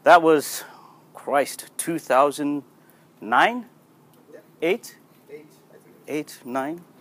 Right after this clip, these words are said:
Speaker 1: yeah. And, um, I came back only in two thousand thirteen, so I was no, I, I, I, I wasn't ready to come back. So, um,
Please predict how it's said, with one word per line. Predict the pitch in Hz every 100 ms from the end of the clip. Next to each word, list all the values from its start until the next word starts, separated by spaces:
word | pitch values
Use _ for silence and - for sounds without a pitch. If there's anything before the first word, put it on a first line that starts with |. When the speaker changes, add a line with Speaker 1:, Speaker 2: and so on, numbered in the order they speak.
| -
Speaker 1:
yeah. | 120 - _ _ - - - - - - - - -
And, | 160 170 165 160
um, | 151 147 139 - - -
I | 143
came | - 175
back | 160 143
only | 160 156 151
in | 135
two | - 135
thousand | 135 127 117
thirteen, | - 117 - 139 110 87
so | - 120 107 - _ _ _ - _ _ -
I | 120
was | 123 113
no, | 120 131 123 - - - -
I, | 120 101 - -
I, | 113 - - - - - - -
I, | - - - - - - - _ - _ -
I | 180
wasn't | 190 165 160
ready | 160 123 - - _ _ _ _
to | 123
come | - 104
back. | 90 - -
So, | - 101 90 85 - _ _ _ -
um, | 87 87